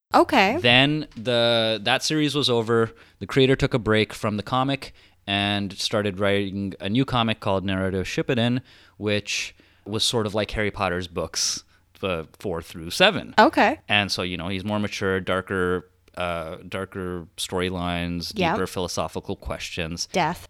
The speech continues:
Speaker 2: And a lot of death. And, and the thing is, he had time to work on a much deeper plot and run,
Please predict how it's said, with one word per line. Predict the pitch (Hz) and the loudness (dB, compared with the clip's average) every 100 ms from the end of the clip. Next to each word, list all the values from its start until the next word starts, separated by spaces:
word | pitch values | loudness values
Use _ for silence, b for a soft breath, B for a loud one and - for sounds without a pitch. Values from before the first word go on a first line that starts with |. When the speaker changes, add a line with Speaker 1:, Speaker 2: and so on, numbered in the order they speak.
| _ | _
Speaker 2:
And | 98 98 90 92 101 - 95 | -2 0 -2 -6 -12 -14 -10
a | |
lot | 87 87 | -6 -6
of | - | -8
death. | - - - - b b b _ | -12 -14 -14 -18 b b b _
And, | 127 139 | 0 2
and | 131 | 0
the | |
thing | 135 147 | 0 0
is, | 135 123 - - | 0 -2 -6 -2
he | 127 | 2
had | 117 | 2
time | - 107 110 | 2 -2 0
to | 110 | -2
work | 98 92 | -4 -4
on | 95 | -4
a | 92 87 | -2 -2
much | 85 87 - | -2 -6 -6
deeper | 90 - 85 | -10 -8 -10
plot | - 76 101 - - | -6 -4 -4 -6 -12
and | 92 85 82 - | -8 -6 -8 -8
run, | 92 82 87 | -6 -6 -8